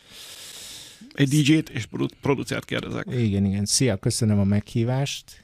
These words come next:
Speaker 2: É-, én is köszöntök minden hallgatót. Öm, ez egy érdekes kérdés. Nekem elsőre az ugrik be, hogy energia és energiacsere.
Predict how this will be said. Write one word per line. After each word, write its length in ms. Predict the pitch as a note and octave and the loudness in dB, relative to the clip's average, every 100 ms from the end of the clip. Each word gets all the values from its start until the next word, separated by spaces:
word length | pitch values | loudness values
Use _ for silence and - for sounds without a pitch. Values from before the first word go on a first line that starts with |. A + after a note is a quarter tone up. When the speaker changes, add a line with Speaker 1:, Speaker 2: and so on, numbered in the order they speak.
| - | -14
Speaker 2:
É-, 320 | - G2+ F2+ | -6 -4 -2
én 180 | G2+ G2+ | 0 2
is 200 | F#2+ - | 0 -2
köszöntök 720 | - G2 G#2 F#2+ - G2 - A#2+ A2 | -2 0 2 0 -2 -10 -10 -6 0
minden 320 | A2 G2+ G2 | 2 4 2
hallgatót. 680 | G#2 G#2+ A2+ A2+ C3+ C3+ - - - - - - - - - _ _ _ - - _ _ - - - _ - | 2 2 0 0 0 -2 -4 -20 -18 -20 -20 -20 -20 -20 -20 _ _ _ -20 -20 _ _ -20 -20 -20 _ -4
Öm, 680 | A2+ A#2 A#2+ A#2+ A#2+ A#2 A#2 - - | 0 2 2 2 0 0 -4 -12 -8
ez 120 | A#2 | -2
egy 180 | B2 B2+ | -2 -2
érdekes 480 | - D3+ F3 C#3+ B2 | -4 -2 0 0 0
kérdés. 240 | C#3+ C#3 | 0 -2
Nekem 380 | C#3 C3+ - C#3 | -2 -4 0 0
elsőre 400 | C#3 C3+ - B2+ | 2 0 0 2
az 140 | B2+ A#2 | 2 0
ugrik 220 | G2+ G#2+ | -2 0
be, 100 | G#2+ | 2
hogy 160 | G#2 | 2
energia 600 | G#2 F#2 E2+ F#2 G#2+ G2 | 2 2 0 -2 -2 -2
és 180 | F#2 F2 | 0 0
energiacsere. 960 | G#2+ F#2+ F2 E2+ E2+ E2 - F#2 E2+ | 2 2 0 0 -2 -4 -4 -2 -2